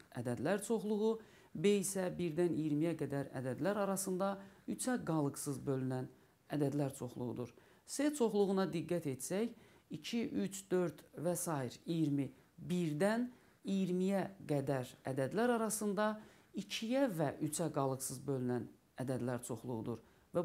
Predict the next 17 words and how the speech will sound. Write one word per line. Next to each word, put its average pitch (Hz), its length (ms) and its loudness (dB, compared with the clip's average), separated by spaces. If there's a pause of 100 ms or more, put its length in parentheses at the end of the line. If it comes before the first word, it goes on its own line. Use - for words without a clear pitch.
bu 220 120 4
o 214 80 4
deməkdir 233 480 2
ki, 131 220 -4 (240)
C 165 260 -4
çoxluğu 151 540 0 (400)
A 220 240 4 (100)
ilə 147 300 2 (100)
B-nin 160 460 4 (420)
birləşməsidir. 170 960 0 (420)
Çoxluqların 226 720 2
birləşməsi 165 800 0
gördüyünüz 202 640 2 (120)
simvol 147 520 0
vasitəsilə 117 720 -4
yazılır 147 480 -2 (320)
və 180 160 2